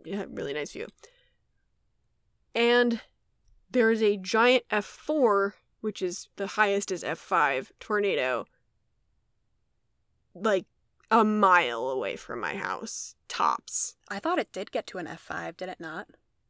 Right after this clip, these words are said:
Speaker 1: I don't think so. I think it was, 'cause it was moving so slowly, it was an F four. If, if
Speaker 2: Oh,
Speaker 1: there had been
Speaker 2: I'm probably
Speaker 1: more
Speaker 2: also thinking it was
Speaker 1: casualties
Speaker 2: two thousand five, so that's probably why the five is stuck in my
Speaker 1: Probably.
Speaker 2: head.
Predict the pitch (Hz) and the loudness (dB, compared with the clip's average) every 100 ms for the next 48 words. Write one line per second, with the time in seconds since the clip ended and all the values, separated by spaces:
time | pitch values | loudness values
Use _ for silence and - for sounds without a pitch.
0 | _ - - 226 247 208 - - - 101 | _ -18 -8 -4 -4 -6 -14 -12 -10 -10
1 | 85 - 202 240 240 247 196 - 247 262 | -10 -6 -4 -2 -4 -4 -6 -4 -2 -2
2 | 240 208 196 180 - 170 - - 131 151 | 0 0 -2 -4 -4 -4 -6 -8 -8 -8
3 | 156 - 131 110 - - - 208 208 247 | -8 -8 -8 -10 -12 -12 -4 -2 0 0
4 | 214 226 233 240 202 202 247 220 196 185 | 0 0 2 2 4 4 4 4 4 2
5 | 214 185 262 277 - 196 165 165 156 - | 0 0 0 -2 -4 -4 -2 -4 -8 -6
6 | 147 139 131 160 175 165 - - 170 160 | -4 -2 -4 -6 -6 -6 -8 -8 -6 -4
7 | 156 151 - 143 151 180 - 190 185 - | -4 -4 -8 -6 -6 -8 -4 -4 -4 -6
8 | - 185 190 | -8 -10 -14